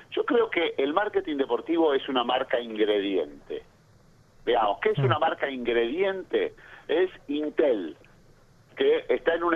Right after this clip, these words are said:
Speaker 1: sticker en una computadora y vos sabés que lo que dice Intel está bueno. O Lycra, que está dentro de, es la, eh, es, es alguna fibra que hay en una ropa y vos decís, "Bueno, si tiene Lycra, eh, Lycra está bueno".
Speaker 2: Ujú.
Speaker 1: Acá pasa igual. Yo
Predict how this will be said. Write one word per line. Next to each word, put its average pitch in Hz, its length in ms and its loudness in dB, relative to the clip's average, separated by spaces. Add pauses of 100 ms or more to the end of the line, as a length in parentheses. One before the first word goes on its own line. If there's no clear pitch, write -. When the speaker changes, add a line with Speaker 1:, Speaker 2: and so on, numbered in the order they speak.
(140)
Speaker 1:
sticker 214 380 -2
en 156 120 -2
una 160 140 0
computadora 185 680 2
y 175 40 2
vos 170 140 0
sabés 165 240 2
que 156 120 0
lo 131 120 2
que 127 100 2
dice 151 320 0
Intel 156 340 -2
está 127 200 2
bueno. 90 460 0 (420)
O 196 320 2 (180)
Lycra, 127 720 0 (520)
que 127 280 2
está 147 240 0
dentro 143 600 2
de, 117 400 4
es 123 80 0
la, 135 180 2 (140)
eh, 113 280 2
es, - 80 -6
es - 160 2
alguna 170 340 4 (100)
fibra 202 520 6
que 147 160 10
hay 160 280 10
en 147 100 10
una 156 220 12
ropa 220 440 10
y 175 60 12
vos 151 200 12
decís, 175 280 8 (220)
"Bueno, 117 260 12
si 135 140 4
tiene 170 280 12
Lycra, 165 460 12
eh, 131 180 12
Lycra 160 360 12
está 123 220 10
bueno". 78 340 12
Speaker 2:
Ujú. 175 400 12
Speaker 1:
Acá 151 160 12
pasa - 260 8
igual. 98 320 8
Yo 233 240 12